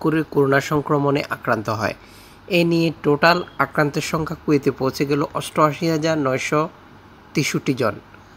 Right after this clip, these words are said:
গত চব্বিশ ঘন্টা করোনা সংক্রমণ চিকিৎসা অবস্থা থেকে আরও তিনজন মৃত্যুবরণ করে। এ নিয়ে টোটাল কুয়েতে মৃতের সংখ্যা পৌঁছে গেল পাঁচশো চল্লিশ জন। গত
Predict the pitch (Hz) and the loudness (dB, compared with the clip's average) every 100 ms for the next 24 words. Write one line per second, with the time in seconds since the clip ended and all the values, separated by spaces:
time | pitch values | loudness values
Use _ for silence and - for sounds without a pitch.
0 | - - - - 156 165 175 151 175 160 | -20 -20 -20 -14 -2 -2 0 -2 -2 0
1 | 170 170 170 - 156 151 160 160 165 156 | -2 0 -2 2 4 6 6 4 2 4
2 | 175 165 170 - 143 131 - 151 139 147 | 6 6 4 2 2 2 2 2 2 0
3 | - 151 156 160 175 - - - - - | -2 -2 -2 -2 -6 -8 -20 -20 -20 -10
4 | - 147 165 180 180 170 160 151 151 - | 2 4 4 2 0 2 2 0 0 -6
5 | - - 151 143 139 135 127 123 139 156 | -14 -6 -4 -4 -2 -2 0 0 0 2
6 | 175 - - - - - - 165 170 160 | -2 -8 -14 -14 -16 -16 -2 2 2 2
7 | 156 151 175 175 - - - 185 170 160 | 0 2 2 0 -6 -18 -2 2 2 2
8 | 165 151 147 147 - 165 156 147 143 143 | 0 2 0 0 -4 -4 0 0 0 -2
9 | 160 147 156 175 - - - - 143 - | 0 -2 -2 -4 -10 -20 -10 2 2 2
10 | - 160 - 156 135 120 120 - - - | -6 -6 0 0 0 -2 -2 -4 -8 -20
11 | - - - - - - - 151 151 156 | -20 -20 -20 -20 -20 -20 -12 -4 0 0